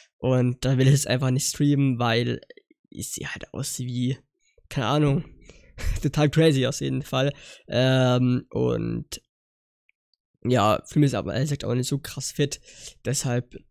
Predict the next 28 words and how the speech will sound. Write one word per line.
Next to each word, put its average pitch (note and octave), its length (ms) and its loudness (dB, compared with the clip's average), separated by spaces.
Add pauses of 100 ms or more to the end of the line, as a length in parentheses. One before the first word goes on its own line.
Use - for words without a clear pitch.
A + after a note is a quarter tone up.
(500)
werden, B2 280 0
wird C3 180 0
jetzt - 180 -8
die C3+ 60 -4
Woche C#3 220 0
über B2 180 -4
auch B2 80 -6
keine B2+ 240 -2
Videos C#3 280 2
kommen, C#3 240 2
aber A2+ 200 -2
ich C3 80 -8
denke B2 240 -4
mal, A2+ 320 -2 (500)
dass - 200 -10
es C3+ 100 -8
das - 300 -8
bis G#2+ 300 -4
zum A#2+ 140 -2
Wochenende A#2+ 420 -4
legen B2+ 300 0
sollte. B2+ 500 0 (400)
Dass - 160 -4
es C3 120 -6
definitiv C#3 720 0
Montag, D3 460 2
achter C3 400 -2
Oktober, C#3+ 480 -2